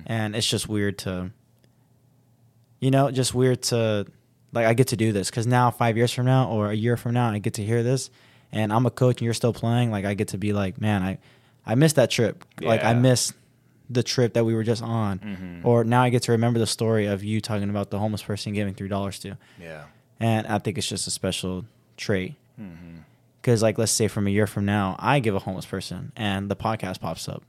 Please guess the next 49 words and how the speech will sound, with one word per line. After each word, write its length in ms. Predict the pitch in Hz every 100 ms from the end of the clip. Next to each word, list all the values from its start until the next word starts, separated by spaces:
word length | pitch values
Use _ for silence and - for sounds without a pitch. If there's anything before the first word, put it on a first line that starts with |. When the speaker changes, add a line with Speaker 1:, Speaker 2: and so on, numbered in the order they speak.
| -
Speaker 1:
Like, 200 | 107 110
I 100 | 101
think 180 | 107 98
Speaker 2:
Mm-hmm. 80 | 104
Speaker 1:
that 60 |
would 160 | 104 95
be, 120 | 107
like, 160 | 98 -
a 40 |
coincidence. 520 | - 113 - 98 92 - _ _ _ -
And 160 | 113 131
me 80 | 127
talking 320 | 135 123 117
about 200 | 113 110
it 40 |
right 180 | 110 110
now, 320 | 110 107 104 _ _ _ _ _ _ _ _ _ _ _ _ _ -
like, 200 | 143 -
uh, 60 | 180
we're 160 | 180
talking 420 | 185 - 170 170 156
to 120 | 151
ourselves. 720 | 143 - 139 131 117 - -
Speaker 2:
Yeah, 160 | 101 92
your 160 | 87 98
future 360 | 135 135 113
self 320 | - 113 98 90
is 160 | 85
listening 600 | 104 107 104 95 85 87 - _ -
to 80 | 95
Speaker 1:
To 40 |
Speaker 2:
this 120 | 104
Speaker 1:
this 140 | 143 131
Speaker 2:
right 240 | 123 92 101
now. 240 | 92 87
Speaker 1:
right 220 | 117 117
now. 320 | 113 110 101 - -
Speaker 2:
Zach, 200 | 107 98
Speaker 1:
And 100 | 113
Speaker 2:
you're 200 | 113 147
Speaker 1:
yours, 180 | 120 113
Speaker 2:
doing, 100 | 104
Zach, 180 | 120 -
Speaker 1:
yours 100 | 135
Speaker 2:
you're 80 | 120
Speaker 1:
is 60 | 123
Speaker 2:
doing 100 | 131
Speaker 1:
too. 160 | 170
Speaker 2:
great. 340 | 117 110 98